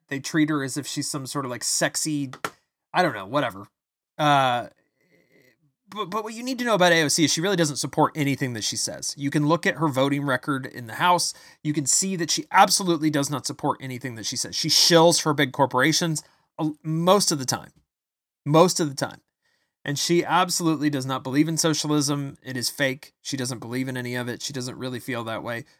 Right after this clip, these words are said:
She's trying to enrich herself. She's tied herself to the elites and the controlled op-, you know, in, in the uniparty, and she is now controlled opposition to them. And, um, she is here celebrating this. Jordan Neely was murdered, she says.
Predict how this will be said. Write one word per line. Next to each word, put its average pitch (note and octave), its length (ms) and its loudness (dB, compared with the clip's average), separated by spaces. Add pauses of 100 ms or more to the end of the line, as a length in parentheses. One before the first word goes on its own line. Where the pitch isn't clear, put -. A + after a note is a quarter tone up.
She's - 220 -4
trying C3+ 280 0
to D3 100 -2
enrich B2+ 280 -6
herself. A2 400 -2 (140)
She's - 220 -6
tied C3+ 240 2
herself B2 440 0
to C3+ 140 -4
the A#2 140 -8
elites C#3+ 420 0 (340)
and A#2+ 140 -8
the A2+ 140 -10
controlled D3 540 0
op-, C3 240 -2
you D3+ 180 -6
know, A#2+ 120 -8
in, B2 200 -8
in B2+ 160 -10
the A#2 120 -8
uniparty, D#3 560 4
and B2+ 80 -2
she D3+ 160 2
is B2+ 100 -2
now C3 120 -4
controlled C3 420 -4
opposition A2 520 -10
to G2+ 60 -20
them. G#2 200 -18 (760)
And, B2+ 360 -8
um, G#2+ 400 -8 (160)
she F3 400 -4
is C#3 260 -4
here D3+ 160 0
celebrating C#3+ 640 6
this. A#2+ 180 -4
Jordan F3+ 260 4
Neely F3+ 260 2
was D3 160 -2
murdered, E3 440 4
she A#2+ 140 -2
says. G#2+ 460 -4